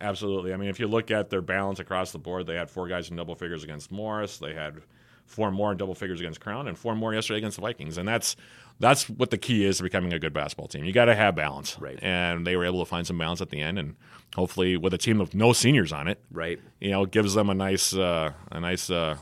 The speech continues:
Speaker 1: head start on heading into next year. So,
Speaker 2: Mm-hmm.
Speaker 1: so they're both done. Uh, women's hockey is not done. They're ten twelve and one overall, four four oh and one in the wyac. They won their last two regular season games this weekend, defeating Northland by scores of six nothing and three nothing, respectively,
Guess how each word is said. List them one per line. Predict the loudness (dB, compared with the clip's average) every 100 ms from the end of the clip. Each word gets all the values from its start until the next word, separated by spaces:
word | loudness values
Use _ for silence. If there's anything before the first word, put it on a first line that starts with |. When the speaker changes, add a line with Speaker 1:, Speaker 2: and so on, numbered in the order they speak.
| -12 _
Speaker 1:
head | -4 -4
start | 0 2 2
on | -2 -6
heading | -4 -2 -2
into | -2
next | -2 -4
year. | -6 -6
So, | -8 -10
Speaker 2:
Mm-hmm. | -10 -12 _ _ -20 _ _ -20 _
Speaker 1:
so | -10 -2
they're | 0
both | 6 4 6
done. | 4 6 2 -4
Uh, | -2 0
women's | 2 0 2
hockey | 2 4 2
is | 4
not | 2 2
done. | 0 -2 -4 _ _ _ _ _
They're | -6
ten | -2 0 -2
twelve | 0 2 2
and | 2 -4 -2
one | 0 2
overall, | 2 2 2 2
four | 0 -2 -2
four | 0 0 4
oh | 2
and | 2
one | 0 0
in | 0
the | -2
wyac. | 2 4 4 4 2
They | 0
won | 0 0
their | 2
last | 4 2
two | 0
regular | 0 0 -2
season | -2 -2 -2
games | 0 0 0 -4 -8 _ _ _ _ _ -4
this | -4 2
weekend, | 2 2 0
defeating | 0 0
Northland | 4 2 2 0
by | 0
scores | 0 -2 -2
of | -4
six | -4 -4
nothing | -4 -2 -4
and | -4
three | -4 -2
nothing, | 0 0 -2
respectively, | -4 -2 -2 -2 -2 -4 -6